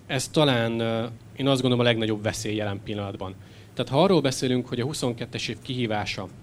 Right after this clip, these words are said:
az mondjuk ebből a szempontból a költségvetés, vagy mondjuk a külső egyensúly, akkor én inkább a külső egyensúlyt mondanám. Szerintem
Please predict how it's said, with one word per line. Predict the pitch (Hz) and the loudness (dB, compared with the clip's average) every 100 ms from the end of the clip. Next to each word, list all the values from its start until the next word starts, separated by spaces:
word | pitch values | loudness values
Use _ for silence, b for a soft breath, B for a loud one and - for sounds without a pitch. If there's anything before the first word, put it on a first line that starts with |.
| - - - - - - | -20 -20 -20 -20 -16 -8
az | 120 117 | -6 -2
mondjuk | 123 117 123 | 0 0 -2
ebből | 147 131 | 0 0
a | |
szempontból | 117 123 113 120 113 | -2 -4 -6 -6 -4
a | 110 | -4
költségvetés, | - 143 139 123 113 107 107 - | 0 0 0 -4 -6 -6 -8 -4
vagy | 143 | -2
mondjuk | 175 131 120 | 0 0 -4
a | |
külső | 104 123 117 113 | -8 -6 -6 -6
egyensúly, | 104 123 135 - 135 | -6 -6 -6 -4 -6
akkor | 123 127 | -4 -6
én | |
inkább | 120 117 | -6 -8
a | 113 | -10
külső | - 113 - 110 | -8 -10 -8 -8
egyensúlyt | 110 107 107 110 110 | -6 -6 -6 -8 -6
mondanám. | 110 104 101 98 101 - B B B B B | -6 -6 -8 -8 -12 -16 B B B B B
Szerintem | - 165 165 135 139 139 | 0 2 2 2 2 2